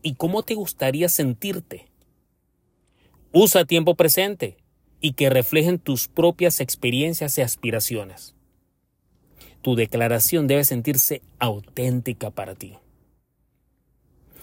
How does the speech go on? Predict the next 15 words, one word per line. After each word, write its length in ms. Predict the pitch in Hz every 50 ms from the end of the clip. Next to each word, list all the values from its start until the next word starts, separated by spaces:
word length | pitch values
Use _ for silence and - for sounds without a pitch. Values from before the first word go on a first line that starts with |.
| - - - -
Número 300 | - 147 156 156 156 151
tres, 320 | 139 - 190 208 185 - - _ _ -
repetición 960 | 151 147 151 160 156 - - 151 131 - 139 123 - - 170 170 175 185 185 - _
y 180 | - 156 151 143
adaptabilidad. 920 | 135 127 127 123 - - 131 123 120 120 117 120 127 127 135 131 127 - _ _ _ _ _ _ _ _ _ _ _ _ _ -
Repite 600 | - 127 147 151 143 - - 180 208 185 - 220
tu 160 | - - 214
declaración 720 | 185 175 156 - 135 131 127 123 120 - - 175 180 170 - _
varias 600 | - 123 120 143 160 175 180 180 175 170 165 151 -
veces 400 | 127 127 131 123 - 147 - 160
al 100 | 160 160
día. 400 | - 208 226 233 208 131 - _ _ _ _ _ _ _ _ _ _ _ _ _ _ _ _ _ _ _ _ _ _ _ _ _ _ _ _ -
Y 120 | 156 156
sé 220 | 131 - - 202 190
flexible, 920 | - - 214 202 196 175 - - - 220 220 196 165 127 98 90 _